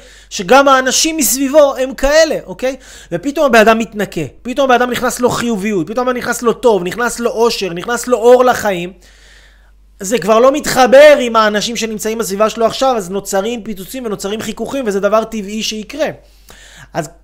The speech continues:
כשאני יצרתי לעצמי את הסביבה בתחילת ה-, ה-, ה-, אני, אני הולך ככה, אני אומר, "רגע, מה הדבר שאני רוצה לייצר?" אני קודם כל חושב על מטרה. בגלל זה שאלתי אתכם בתחילת השיעור הזה, "מה המטרה שלכם?"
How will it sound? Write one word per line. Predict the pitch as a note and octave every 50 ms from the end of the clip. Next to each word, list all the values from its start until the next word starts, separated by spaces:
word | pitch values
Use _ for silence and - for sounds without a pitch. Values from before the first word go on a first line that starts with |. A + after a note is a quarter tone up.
| _ -
כשאני | - - - F3+ F3 F3 F3 G#3 C4+ D4
יצרתי | C4 - - B3+ B3+ B3 C#4+
לעצמי | B3 G#3+ - A3 A#3+
את | A#3+
הסביבה | A#3+ - - F#3+ F#3 A3 C4
בתחילת | C4+ A3+ G3 - - - - F3 F3+ F#3 G#3 A#3+ - - -
ה-, | B3
ה-, | A3+ G#3 G3 F#3 F3+ F3+ E3+ E3 D#3+ D#3 D#3 D#3 -
ה-, | D3+ D#3 C#3+ D#3 D3+ - - - - - E3+
אני, | G3 B3 D4+ A#3 -
אני | A3+ C4 D#4+
הולך | D#4+ D4 C#4 - -
ככה, | B3+ A#3+ G3 G3
אני | G#3 B3
אומר, | C4 C4
"רגע, | B3+ B3+ G#3+ G3+
מה | G3+ A3 B3+ C#4
הדבר | D4 B3 C4+ A#3 A#3 B3
שאני | - - A#3+ A#3
רוצה | G#3 G3 F#3 - G#3
לייצר?" | G#3+ G#3 G3 E3 - - D#3 C#3+ D3+
אני | F#3+ B3+
קודם | A#3+ C#4 C4 B3+ A3
כל | - B3+ A#3
חושב | - G#3 - A3 A3
על | A3+ G#3+
מטרה. | G#3+ - - F#3 F3 E3+ D3 - - _ _ _ _ -
בגלל | D#3 E3 G3+
זה | C4+
שאלתי | C4 - A#3+ A#3+ A#3+
אתכם | G3 A3 G#3+
בתחילת | G3 - F#3+ G3+ G#3 G#3
השיעור | G3 - G#3 A3+ A#3+
הזה, | A#3+ G#3 A3
"מה | G3+ F3+ G3 A3
המטרה | A3+ A3+ - - G3+ F#3 F3+ F#3
שלכם?" | F3+ - F3+ D#3 C#3 - C3+